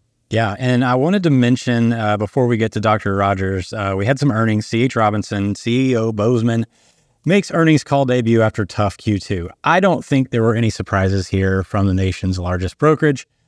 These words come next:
Uh, total revenues declined to three billion in the second quarter, down from three point three billion in the first. And of course, their shipment count was actually, their shipments per day were actually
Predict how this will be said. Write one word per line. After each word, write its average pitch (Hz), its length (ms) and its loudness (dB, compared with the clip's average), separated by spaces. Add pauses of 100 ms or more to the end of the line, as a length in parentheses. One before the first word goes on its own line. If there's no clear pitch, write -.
(320)
Uh, 117 640 0
total 175 280 0
revenues 139 360 4
declined 117 400 0
to 107 60 -2
three 123 200 2
billion 107 600 0
in 110 120 -4
the 98 60 -2
second 107 260 -2
quarter, 104 300 2
down 107 260 0
from 110 180 -2
three 117 220 0
point 104 280 0
three 110 240 0
billion 104 340 2
in 104 180 -2
the 90 100 0
first. - 640 0 (500)
And 113 380 2
of 101 140 -2
course, 117 320 0
their 92 120 -2
shipment 147 440 -4
count 123 320 -2
was 98 120 -2
actually, 104 640 -4
their 104 100 -4
shipments 240 280 0
per 131 140 0
day 113 140 2
were 110 120 0
actually 117 380 -4